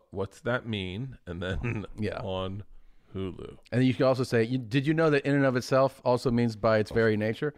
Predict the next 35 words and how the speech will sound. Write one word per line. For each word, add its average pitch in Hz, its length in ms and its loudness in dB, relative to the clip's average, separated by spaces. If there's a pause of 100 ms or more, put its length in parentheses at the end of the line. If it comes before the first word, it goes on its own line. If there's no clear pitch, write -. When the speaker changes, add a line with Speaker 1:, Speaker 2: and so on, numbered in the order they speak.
(200)
Speaker 1:
We, 127 260 2
I'll 214 100 2
tell 165 100 4
you, 151 60 4 (120)
Speaker 2:
So 139 40 4
Speaker 1:
I'll 123 80 2
tell 131 140 2
you 120 80 4
what 110 180 2
we, 110 320 2
I'll 92 100 -2
tell 113 140 0
you 104 120 2
what 85 160 -2
we 101 500 -2 (1900)
watched. 95 520 -4 (760)
So - 160 -8
you're 104 200 0
not 104 100 2
gonna 92 160 -4
like 87 200 -2
it 82 160 -6
'cause 82 100 -12
it's 82 180 -12
a 82 140 -12
little, 90 340 -6
like, 87 180 -6 (160)
teen 98 320 -4
girl 90 220 -2
stuff. - 320 -6
We 95 80 -6
just 90 200 -10
watched 85 300 -10
The - 80 -10
Wilds. 82 720 -8